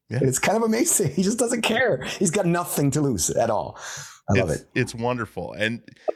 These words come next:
Speaker 1: the other thing is, she was like, being honest as a person, like, being honest with your intentions with, with, uh, when it comes to pod-, with, with anything, but with podcasting, like, so I emailed you through the Stoke the Fire email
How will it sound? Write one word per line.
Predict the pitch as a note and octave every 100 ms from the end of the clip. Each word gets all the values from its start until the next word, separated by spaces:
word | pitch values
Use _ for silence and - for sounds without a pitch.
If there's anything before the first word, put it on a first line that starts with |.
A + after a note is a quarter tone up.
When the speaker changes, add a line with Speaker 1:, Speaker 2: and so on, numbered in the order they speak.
| _
Speaker 1:
the | C3+ D3+
other | G#3+
thing | A#3 D#3 B2+
is, |
she | - F#3+
was | D3+
like, | A#2 G#2 - - _ _ _ _ _ _ _ _ _ _ _ C3
being | G#2+ F#3+ A3 F3
honest | A2+ A#2+ D#3+ F3+ - - _ _ _ -
as | B2
a | A2
person, | - C#3 C#3 G#2
like, | F#2+ -
being | C3+ C#3+
honest | A#2+ A#2+ A2+
with | G#2+ G2+ G2 F#2+
your | G2+ F#2+
intentions | F#2 - F#2+ F2 D#2+ - _ _ _ -
with, | G2+ F#2+
with, | F2 F#2+ E2+ - -
uh, | F2+ E2 D#2+
when | F#2+ G2+
it |
comes | - G2+
to | F2+
pod-, | G2+ G2 G2+
with, | G#2
with | E2+ F2
anything, | G#2 G#2+ F2 D2+ D2
but | E2+
with | -
podcasting, | - D3 - E2 - D#2+
like, | E2 - _ _ _ _ _
so | - -
I | D3
emailed | G3+ F#3+ D#3+ B2+
you | B2+ B2 G2+ F#2 - _ _ _ _
through | - C3+
the | B2+ A2+
Stoke | - A2
the | -
Fire | - G#2 F2+
email | E2 D#2 D2 -